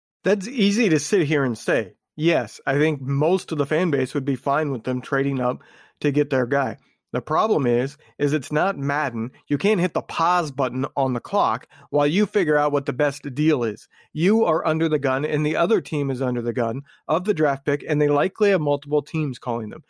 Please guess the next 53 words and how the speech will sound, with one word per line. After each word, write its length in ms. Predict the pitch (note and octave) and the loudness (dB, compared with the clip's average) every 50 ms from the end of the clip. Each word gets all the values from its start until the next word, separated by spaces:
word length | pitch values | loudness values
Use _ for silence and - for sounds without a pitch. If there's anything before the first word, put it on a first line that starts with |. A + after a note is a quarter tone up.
| _ _ _ | _ _ _
'Cause 140 | - C#3 C3 | -4 -2 0
if 120 | D3 C3 | 0 2
you're, 360 | D3+ F#3+ G#3+ G#3 G3 - - - - _ _ | 4 4 4 4 2 0 -6 -14 -18 _ _
if 160 | - D3 - | -4 -2 0
you're 120 | F#3+ A3 A3 | 0 0 2
calling 280 | - G#3+ G#3 G3 F#3 | 2 0 2 2 2
about 200 | E3+ D#3+ D#3 D3+ | 2 2 2 2
a 20 | C#3+ | 0
quarterback, 500 | C#3+ - E3 C#3+ C3 A#2 A#2 A#2+ B2 - | 0 0 0 2 2 2 0 -2 0 0
that 160 | D3 C#3+ - | -2 0 0
means 220 | D3 C#3+ C#3 B2+ | 0 0 0 0
one 160 | A#2+ B2 C3 D3+ | 0 0 0 2
of 80 | F3 | 2
these 100 | F3+ E3+ | 2 2
top 240 | - - D3 D3+ - | 2 0 0 -2 0
quarterbacks 460 | - D3 C#3 C3+ B2+ B2+ B2+ A#2+ - | 0 2 2 4 2 2 0 -2 -4
is 60 | A#2+ | -6
still 200 | - - C#3 C#3 | 0 2 2 4
on 80 | C#3+ C#3+ | 4 2
the 80 | C3+ A#2 | 2 2
board. 280 | A#2 A#2 A#2+ A2+ A2 - - - - _ _ _ | 2 2 2 2 -2 -6 -14 -20 -20 _ _ _
That 140 | - C#3+ D3+ | -2 0 2
means 160 | D#3+ D#3+ D3 | 2 2 2
there's 160 | C#3+ C#3 B2 C#3 | 0 0 2 2
likely 340 | C3+ C#3+ D#3 - F#3 E3+ | 2 2 2 2 2 2
multiple 460 | D#3+ D3 C#3+ C#3+ C#3+ - C#3+ D3 D3 D3 | 4 4 4 2 0 0 0 0 0 0
teams 440 | - - C#3+ C#3 C3 B2+ B2+ - - _ _ _ | 0 0 0 2 0 0 -2 -6 -10 _ _ _
who 120 | - D#3 D3+ | 2 4 4
are 140 | D3 C#3+ D3 | 4 4 2
interested. 540 | D3+ C3+ B2 - A#2+ - - B2 A#2 B2+ - _ _ _ _ - | 0 0 -2 -4 -6 -2 -2 -2 -2 -2 -6 _ _ _ _ -4
And 160 | C#3 C3+ C#3 | -2 0 2
when 140 | C#3 C#3 C#3+ | 2 2 2
you 120 | D3 D#3+ | 2 2
only 200 | E3+ E3+ F#3 F#3 | 2 2 2 2
have 140 | F3+ F3 D#3+ | 2 2 0
a 40 | D3 | 0
certain 320 | - - E3 F#3 G3 G3 | 0 0 0 0 0 0
amount 240 | F3+ E3+ E3 D#3+ D#3+ | 0 2 2 2 0
of 60 | C#3+ | 0
time 240 | - E3 E3 D#3+ D#3 | -2 -2 -2 0 0
to 80 | C#3 | 0
make 220 | C3+ C#3+ D3+ - - | 0 0 0 0 -4
the 60 | C#3+ | -6
deal, 440 | C3 D3 F#3 F3+ D3 B2+ B2 C3+ - _ _ _ _ - | -4 0 2 2 2 2 0 -2 -6 _ _ _ _ -4
you 100 | D3 C#3+ | -4 0
can't 340 | - F3 F3+ G3 F#3+ - | 0 0 0 0 -2 -4
sit 360 | - - - - F3+ F3+ F#3 - | -8 -8 -2 0 0 0 0 0
and 180 | D#3 C3+ B2+ B2 | -2 -2 0 2
wait 300 | D3+ F3+ F#3 E3+ - _ _ _ _ _ _ _ | 2 2 2 2 -2 _ _ _ _ _ _ _
for 160 | _ - E3 D3+ | _ -2 0 2
the 100 | D3 C#3 | 2 2
right 200 | C#3+ C#3 C#3 C#3 | 2 2 2 2
offer. 440 | D#3 F3+ E3+ - - A#2+ A#2 A#2+ | 2 2 0 0 -2 -2 -2 -4